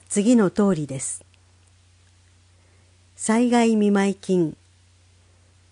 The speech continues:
災害の程度。住家の被害が全焼、全壊、流出の場合、支給額、一世帯十万円。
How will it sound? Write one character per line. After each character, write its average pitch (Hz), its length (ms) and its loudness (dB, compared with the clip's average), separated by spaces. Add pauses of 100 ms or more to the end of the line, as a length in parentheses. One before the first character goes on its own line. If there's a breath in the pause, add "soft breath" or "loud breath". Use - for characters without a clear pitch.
(240)
災 233 320 -2
害 233 220 2
の 220 120 2
程 208 320 0
度。 147 220 -10 (880)
住 247 260 0
家 196 200 0
の 175 120 0
被 226 180 -2
害 185 280 2
が 151 180 -4 (280 soft breath)
全 214 300 2
焼、 202 520 -2
全 196 380 -2
壊、 185 420 -4 (160)
流 208 240 2
出 - 280 -8
の 196 160 2
場 175 240 -2
合、 165 200 -4 (440)
支 - 200 -10
給 277 280 0
額、 175 420 -8 (680)
一 180 140 -6
世 262 340 0
帯 160 320 -2 (140)
十 202 260 2
万 180 360 2
円。 156 240 -4